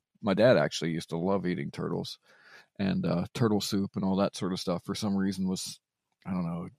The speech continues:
carryover from the Polish culture or something. But, um, I have seen people just pretty much throw the turtle on a,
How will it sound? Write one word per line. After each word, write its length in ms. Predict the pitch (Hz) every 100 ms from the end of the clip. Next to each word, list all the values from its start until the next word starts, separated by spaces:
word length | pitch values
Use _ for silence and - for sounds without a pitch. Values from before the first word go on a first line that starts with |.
| -
carryover 580 | - 104 107 98 92 95
from 260 | - 98 92
the 80 |
Polish 420 | 87 107 101 92 -
culture 500 | 95 101 - 85 87
or 60 |
something. 420 | - 104 98 92 95
But, 200 | 98 - _ - - - - -
um, 420 | 107 104 95 101 - _ _ _ _ _ _ - - - - -
I 80 | 123
have 320 | 131 151 151
seen 420 | - 143 151 208 - _ _
people 480 | - 160 220 247 285 -
just 240 | - 127 - _ _ _ _ _ _ _ -
pretty 200 | - 156
much 240 | 143 -
throw 260 | - 131 135
the 80 | 135
turtle 480 | 143 139 143 127
on 140 | 120 120
a, 240 | 110 98